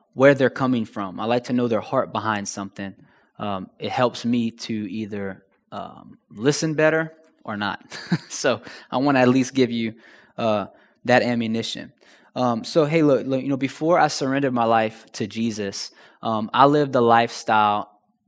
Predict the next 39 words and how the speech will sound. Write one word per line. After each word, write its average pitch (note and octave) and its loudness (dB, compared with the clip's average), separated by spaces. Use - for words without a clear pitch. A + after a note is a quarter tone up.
Honestly, C#3 2
it - 2
was A#2 -2
before A#2+ 0
this A#2 -2
whole A#2 0
yolo B2+ 2
phrase C3 2
got C3 4
popular. D3 0
Before C#3+ 2
yolo, D#3+ 4
like, A#2 2
I B2 -4
kinda C3+ 6
lived C#3+ 6
that G#2+ 2
way. G#2 -4
Like, G#2 -2
man, B2+ -2
you A#2+ -4
know B2 0
what? B2+ 0
Like, G#2 -6
seriously, B2+ -2
my A#2+ 0
philosophy A#2 0
was, A2+ -2
if - -10
it A2 -2
feels B2 -2
good, A2 0
do B2+ -2
it. D3 0
You A2+ -4
only C#3 2
live B2+ 4
once. B2 -4
Um, G#2+ -4